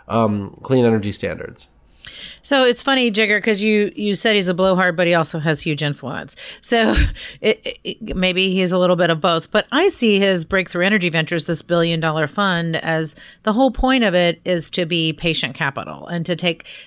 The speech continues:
Speaker 2: choose those projects that no one else is gonna fund, or that arpa E might fund a tiny bit of, but just doesn't have the resources to do a lot of.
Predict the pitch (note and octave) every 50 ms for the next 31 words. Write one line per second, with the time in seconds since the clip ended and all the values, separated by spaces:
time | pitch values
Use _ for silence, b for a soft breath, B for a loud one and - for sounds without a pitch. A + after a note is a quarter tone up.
0 | B B _ _ _ - - - C4+ C4+ C#4 C4+ A#3 G3+ A3+ G#3+ G#3 F#3+ - -
1 | G3 F#3 F3 - F3+ F3 F3 - - F3 C#3+ E3+ F3+ G3 G3+ G#3 G3+ G3+ F#3+ -
2 | - F3 - F#3 F3 E3+ D#3 - E3+ D#3+ D#3+ D#3+ D#3+ D#3 D#3+ D#3 D#3+ E3 - -
3 | G3 G#3 G3 G#3 - - F3+ F3+ F3 E3+ - - - F3 E3 E3 D#3 - - E3
4 | E3 D#3+ D3 C#3+ C#3+ C#3 D#3 F3 F#3+ F#3 D#3+ E3 D#3 C#3+ E3 D3+ - - D3 C3
5 | D#3+ D3 C#3 C3+ D3 C#3+ C#3+ C#3+ C#3+ D3 C#3 C3+ C#3+ - - D3+ D3+ C#3+ - D3+
6 | C#3+ - - D3+ D3 D3+ D3 C3+ C3 B2+ A2+ A#2 B2+ B2+ D#3 - G3+ G#3+ A3+ B3
7 | A#3+ A3+